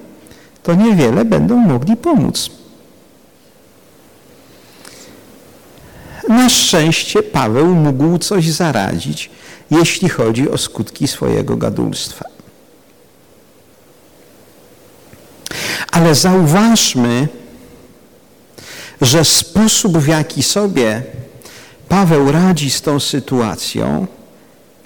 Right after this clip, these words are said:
to nie jest standardowe postępowanie w przypadku wskrzeszenia. Bo my wiemy tak mniej więcej, jaka jest technologia wskrzeszenia. Tak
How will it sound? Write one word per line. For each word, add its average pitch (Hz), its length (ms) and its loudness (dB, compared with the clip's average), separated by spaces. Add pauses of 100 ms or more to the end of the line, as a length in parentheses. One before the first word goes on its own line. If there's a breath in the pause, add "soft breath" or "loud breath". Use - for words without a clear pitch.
(420 loud breath)
to 170 140 4
nie 220 220 4
jest 285 480 0 (1600 soft breath)
standardowe 175 1160 2
postępowanie 147 1040 -2
w - 100 -8
przypadku - 720 -8
wskrzeszenia. - 920 -6 (680 soft breath)
Bo 233 80 0
my 285 200 4
wiemy 320 200 4
tak 190 180 2
mniej 160 180 4
więcej, 135 420 2
jaka 120 300 0
jest 113 260 -2
technologia 123 640 -2
wskrzeszenia. - 760 -8 (2000)
Tak - 180 -10